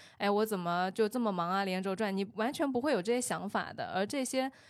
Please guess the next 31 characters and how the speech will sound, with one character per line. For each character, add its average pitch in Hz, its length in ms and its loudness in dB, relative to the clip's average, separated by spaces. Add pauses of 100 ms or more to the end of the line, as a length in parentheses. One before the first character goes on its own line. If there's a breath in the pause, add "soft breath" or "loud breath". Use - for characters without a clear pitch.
所 202 200 0
有 269 120 6
的 190 120 4
都 190 160 6
来 170 160 4
源 175 260 0
于 165 140 -2
你 175 160 -2
喜 - 320 -2
欢 170 200 -8
干 170 220 -2
这 147 100 -10
件 135 220 -10
事 - 180 -8
情。 - 200 -14 (380)
还 196 140 0
有 262 80 6
一 214 80 8
个 185 140 2
我 170 100 2
觉 165 140 -2
得 170 140 0
是， 175 180 -2
就 190 140 0
是 180 200 -2
衡 180 200 -4
量 196 200 0
标 208 200 2
准， 160 180 -2
就 180 100 -4
是 175 320 -4